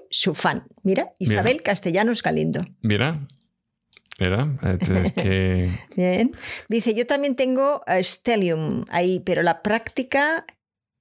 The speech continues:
Speaker 1: es otra cosa. Mi
Speaker 2: ¿Qué es
Speaker 1: carta
Speaker 2: Stellium?
Speaker 1: astral está mal, no sé, no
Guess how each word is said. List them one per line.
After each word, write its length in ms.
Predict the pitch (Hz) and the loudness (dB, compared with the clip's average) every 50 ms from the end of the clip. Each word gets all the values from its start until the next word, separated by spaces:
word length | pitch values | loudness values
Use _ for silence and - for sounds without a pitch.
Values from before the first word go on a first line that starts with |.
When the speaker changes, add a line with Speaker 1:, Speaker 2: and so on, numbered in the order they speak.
| _ _ _ - | _ _ _ -2
Speaker 1:
es 180 | 190 196 - | 0 0 2
otra 240 | 240 233 208 196 - | 0 0 0 0 0
cosa. 300 | - 180 165 - - 160 | 0 0 0 0 0 0
Mi 60 | 160 165 | -2 0
Speaker 2:
¿Qué 60 | 156 | 0
es 60 | 170 202 - | 2 2 2
Speaker 1:
carta 100 | - - 143 | 2 0 0
Speaker 2:
Stellium? 200 | 117 110 101 101 | 2 0 0 0
Speaker 1:
astral 220 | - 247 294 - - 175 | 0 -2 -2 -4 -4 -2
está 280 | 180 - - - 180 | -2 -2 0 0 0
mal, 480 | 185 180 170 156 156 151 - - - - - | 2 2 0 0 -2 -2 -4 -6 -6 -4 -4
no 160 | 170 175 175 | -2 -2 0
sé, 240 | - - 180 - | 0 0 0 0
no 60 | - | -2